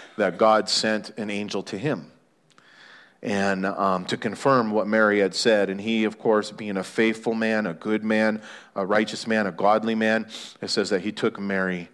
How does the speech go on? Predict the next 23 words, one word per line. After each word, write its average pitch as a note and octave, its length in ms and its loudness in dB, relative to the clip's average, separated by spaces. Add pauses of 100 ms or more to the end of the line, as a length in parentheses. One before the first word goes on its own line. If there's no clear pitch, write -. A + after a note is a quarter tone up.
(380)
as E2 220 -10
his D#2 200 -18
wife. - 440 -16 (1000)
And F2 160 -6
it E2 80 -8
says F#2+ 200 -2
that F2+ 140 0
he G#2+ 100 -4
did G2 220 -4
not F2+ 280 0
know A#2 420 2
her F#2+ 360 0 (460)
as, A2 340 2 (120)
as A2 240 4
a A2+ 40 2
wife F#2+ 480 2
until F#2+ 600 -2 (340)
after G2 560 -2 (140)
Christ E2 460 -2 (120)
was E2 140 -14
born. E2 440 -12 (720)
Nevertheless, C3+ 640 6
Mary, C3 520 4